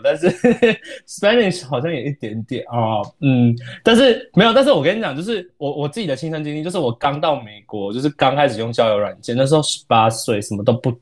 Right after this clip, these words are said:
懂，很干净，像张白纸，真的是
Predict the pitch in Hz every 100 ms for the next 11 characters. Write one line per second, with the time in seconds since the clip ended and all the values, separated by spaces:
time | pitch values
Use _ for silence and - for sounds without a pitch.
0 | _ 117 92 104 113 101 127 117 117 -
1 | 131 101 135 120 120 117 117 98 87 95
2 | - 92 69 _ - _ - 151 131 127
3 | 143 131 -